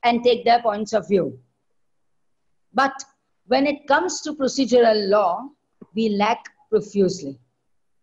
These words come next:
No one really looks up to us. Everyone thinks when we do something good that, "Ah, it has been done after so long, what is the use?"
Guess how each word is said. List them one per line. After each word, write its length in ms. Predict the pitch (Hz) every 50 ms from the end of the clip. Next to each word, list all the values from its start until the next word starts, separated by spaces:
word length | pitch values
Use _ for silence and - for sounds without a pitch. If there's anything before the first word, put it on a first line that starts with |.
| _ _ _ _ _ _ _
No 260 | 180 202 233 254 285 320
one 240 | 320 320 330 320
really 340 | 277 247 240 254 247 269 269
looks 280 | 240 233 240 240 - -
up 240 | 233 - - - -
to 160 | 214 202 170
us. 420 | 127 143 - - - - - - _ _ _ _ _ _ _ _ _ _ _ _ _ _ _ _ _
Everyone 500 | 226 233 254 262 339 349 349 349 349 349
thinks 360 | - - 254 247 262 254 - 226
when 160 | 254 247 247
we 100 | 254 247
do 160 | 226 269 320
something 480 | - 339 285 262 254 285 277 262 233 -
good 420 | 240 285 - 196 - - - - - _ _ _ _ _ _ -
that, 100 | 240 240
"Ah, 300 | - 247 247 285 294 277
it 100 | 247 233
has 180 | 254 262 - 247
been 180 | 269 262 254
done 160 | 226 247 254
after 260 | 262 247 247 254 254 233
so 220 | - - 247 254
long, 420 | 262 254 240 220 214 214 226 233
what 200 | 214 220 214 214
is 100 | 240 -
the 120 | 175 226 214
use?" 520 | 196 202 190 165 156 - - - - -